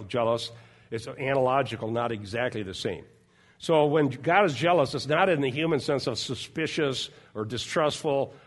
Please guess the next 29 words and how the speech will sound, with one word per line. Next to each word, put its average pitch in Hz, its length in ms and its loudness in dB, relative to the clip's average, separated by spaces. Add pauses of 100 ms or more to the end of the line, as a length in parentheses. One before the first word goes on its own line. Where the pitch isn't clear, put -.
or 113 80 -4
wrong, 131 500 2
wrongly 123 500 0
envious 127 400 0
of 110 120 -4
others. 107 480 -4 (500)
And 123 100 -2
here's 160 160 -2
what 143 140 -2
Walter 135 320 0
Kaiser, 117 540 -2
the, 101 260 -4 (420)
uh, 104 200 -4
great 113 280 -2
Old 117 140 -2
Testament 120 340 -4
theologian, 113 520 -2
says. 98 400 -6 (420)
"It's 123 220 -6
that 151 240 2
attribute 156 500 0
that 131 140 -4
demands 131 420 0
exclusive 131 720 -4
devotion." 113 640 -4 (760)
God 120 280 -2
de-, 120 160 -4 (200)
demands 123 640 2
exclusive 139 580 -8